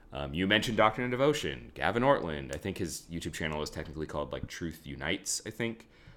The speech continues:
um, or so-, something like that. I'm sure if you just type, if you typed in Gavin Ortland on YouTube, I'm sure you'd, you'd find his channel. But, um, these are all just really current, you know,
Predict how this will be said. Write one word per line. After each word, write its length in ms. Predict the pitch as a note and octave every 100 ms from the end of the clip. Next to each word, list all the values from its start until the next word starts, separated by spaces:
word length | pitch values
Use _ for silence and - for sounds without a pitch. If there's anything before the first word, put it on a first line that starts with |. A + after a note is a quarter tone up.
| -
um, 360 | D#2+ D2+ C#2+ B1
or 80 |
so-, 120 | - -
something 320 | A2+ G#2+ E2+
like 220 | F#2 -
that. 220 | A2 A2
I'm 100 | F2+
sure 140 | - G2+
if 100 | A#2
you 80 |
just 140 | A#2 -
type, 200 | F#2 F2
if 100 | F#2
you 40 | G2
typed 240 | A#2 -
in 100 | E2
Gavin 260 | D2 C#2 C2+
Ortland 300 | B1+ B1+ A#1+
on 80 |
YouTube, 260 | B1 B1+ B1+
I'm 100 | A#1+
sure 280 | - B1 A#1 -
you'd, 140 | - - -
you'd 160 | D2+ -
find 240 | C#2+ B1+
his 120 | C2+
channel. 280 | - A1+ A1+ B1
But, 200 | A#1 - - - -
um, 200 | E2 -
these 160 | B2+
are 120 | C#3 C3
all 120 | C#3
just 220 | C#3 -
really 580 | G2+ C3+ C3+ C3 C3 - _ _ _ -
current, 720 | - A2 B2 C3 B2+ - -
you 140 | A2 A2
know, 300 | F#2 F2+